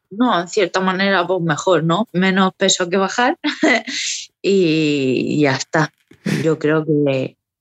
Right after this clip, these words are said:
ya está. Eh, será un poquito más alta por, por el peso, pero no, no creo que haya mucha, mucha diferencia.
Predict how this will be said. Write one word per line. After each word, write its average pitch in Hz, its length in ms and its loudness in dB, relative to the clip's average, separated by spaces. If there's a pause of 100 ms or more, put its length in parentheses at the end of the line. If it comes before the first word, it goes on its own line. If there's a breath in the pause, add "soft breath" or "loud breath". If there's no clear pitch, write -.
(140)
ya 143 180 0
está. 131 380 -4 (160)
Eh, 139 280 2
será 135 220 0
un 135 80 -2
poquito 147 340 0
más 143 220 0
alta 196 560 0
por, 131 540 0
por 139 160 0
el 127 200 0
peso, 196 500 0 (560 loud breath)
pero 117 340 0 (960)
no, 131 320 2
no 123 320 0
creo 127 340 0
que 123 260 0
haya 120 260 0
mucha, 123 640 0 (840)
mucha 151 380 0
diferencia. 131 600 -2